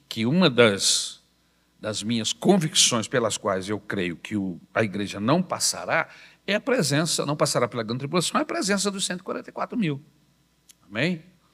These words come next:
Não tem razão, não tem coerência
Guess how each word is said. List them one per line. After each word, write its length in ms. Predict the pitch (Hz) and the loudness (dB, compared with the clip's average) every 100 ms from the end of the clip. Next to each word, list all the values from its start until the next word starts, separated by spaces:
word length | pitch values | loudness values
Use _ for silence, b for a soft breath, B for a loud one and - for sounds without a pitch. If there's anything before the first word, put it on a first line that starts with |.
| _ - | _ -4
Não 160 | 151 | -4
tem 500 | 147 131 117 113 98 - | -2 0 0 0 -4 -6
razão, 680 | - 135 123 98 107 135 190 | -2 0 0 2 4 4 4
não 180 | 196 | 2
tem 200 | 139 127 | 0 0
coerência 880 | 123 - 160 120 120 156 160 240 277 | -2 2 2 4 6 8 6 6 0